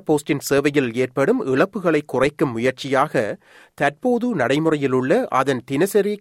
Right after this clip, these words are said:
கடித விநியோக சேவைகள் இரண்டு நாட்களுக்கு ஒரு தடவையாக குறைக்கப்படும் என அரசு அறிவித்துள்ளது. இந்த மாற்றத்தினால் அதிக பொதிகளை விநியோகிக்க முடியும் என்பதுடன்,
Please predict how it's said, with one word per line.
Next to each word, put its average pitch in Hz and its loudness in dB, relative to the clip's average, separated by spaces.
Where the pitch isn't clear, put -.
கடித 143 0
விநியோக 131 0
சேவைகள் 131 -2
இரண்டு 185 2
நாட்களுக்கு 147 0
ஒரு 135 2
தடவையாக 135 0
குறைக்கப்படும் 151 0
என 139 2
அரசு 143 0
அறிவித்துள்ளது. 127 0
இந்த 135 0
மாற்றத்தினால் 139 0
அதிக 165 0
பொதிகளை 143 0
விநியோகிக்க 143 -2
முடியும் 135 -2
என்பதுடன், 135 0